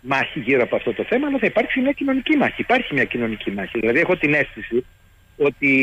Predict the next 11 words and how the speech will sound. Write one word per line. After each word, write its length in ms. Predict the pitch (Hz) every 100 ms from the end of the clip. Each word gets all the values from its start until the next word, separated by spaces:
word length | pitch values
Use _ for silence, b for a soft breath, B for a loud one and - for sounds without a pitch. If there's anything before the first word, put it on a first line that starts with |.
| 123 120 110
μ, 240 | 113 107 107 - - -
ξέρετε, 340 | 185 156 135
το 140 | -
Σύνταγμα, 720 | - - 175 127 117 117 117 - - - - - - _ - -
σε 100 | 135
αντίθεση 460 | 110 143 180 - 165
με 100 | 135
αυτό 240 | - 147
το 80 | 147
οποίο 260 | - 143
λένε 360 | 131 123 131